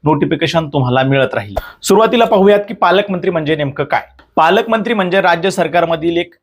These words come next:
अशी व्यक्ती, असा मंत्री, ज्याला एखाद्या विशिष्ट जिल्ह्याची जबाबदारी दिली जाते. ते ज्या जिल्ह्याचे प्रशासकीय आणि राजकीय प्रतिनिधी असतात, म्हणजे त्या जिल्ह्यातील आमदार असतील,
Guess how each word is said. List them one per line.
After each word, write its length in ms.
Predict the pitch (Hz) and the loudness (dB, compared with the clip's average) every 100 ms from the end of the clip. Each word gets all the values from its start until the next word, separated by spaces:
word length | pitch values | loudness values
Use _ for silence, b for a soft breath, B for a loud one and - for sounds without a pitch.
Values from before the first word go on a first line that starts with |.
| - | -4
अशी 300 | 143 - 196 | -2 0 0
व्यक्ती, 500 | 156 151 170 165 - _ | 0 -2 -6 -6 -8 _
असा 240 | 135 139 196 | -4 0 0
मंत्री, 400 | 165 170 143 107 _ b b | 0 -2 -6 -8 _ b b
ज्याला 200 | 156 170 | 2 2
एखाद्या 300 | 165 175 180 | 2 0 2
विशिष्ट 460 | 160 156 170 - 185 | 0 -2 -6 -2 -2
जिल्ह्याची 460 | 156 147 147 156 | 0 2 0 0
जबाबदारी 440 | 151 151 135 127 127 | 0 0 0 0 0
दिली 180 | 123 | -2
जाते. 280 | 117 113 - - - | -2 -4 -4 -12 -2
ते 80 | 160 | 2
ज्या 140 | 160 | 2
जिल्ह्याचे 460 | 156 147 151 160 180 | 2 2 2 2 0
प्रशासकीय 680 | 160 143 170 165 - 175 170 | 0 0 0 -2 -4 0 2
आणि 200 | 156 156 | 2 2
राजकीय 440 | 135 131 147 170 | 2 0 -4 -4
प्रतिनिधी 520 | 165 147 156 156 151 | -2 -2 -2 -4 0
असतात, 300 | 160 - 165 | 0 2 0
म्हणजे 460 | - - _ 135 143 | 0 -8 _ -4 0
त्या 100 | 143 | 0
जिल्ह्यातील 400 | 135 139 143 143 | 2 0 0 0
आमदार 280 | 127 139 139 | 0 2 0
असतील, 400 | 135 - 139 | 0 -4 -6